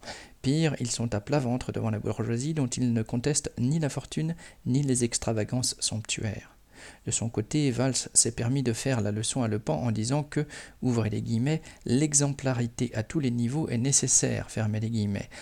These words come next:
alors qu'il louangeait quelques jours plus tôt Marjorie, le P D G de Total,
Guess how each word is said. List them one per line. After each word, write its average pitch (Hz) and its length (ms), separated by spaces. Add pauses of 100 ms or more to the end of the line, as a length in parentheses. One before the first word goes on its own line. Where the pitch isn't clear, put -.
(200)
alors 127 340
qu'il 143 280
louangeait 127 440
quelques 120 300
jours 113 220
plus - 180
tôt 147 240
Marjorie, 127 600 (300)
le 117 180
P 117 160
D 131 140
G 120 140
de 113 100
Total, 147 480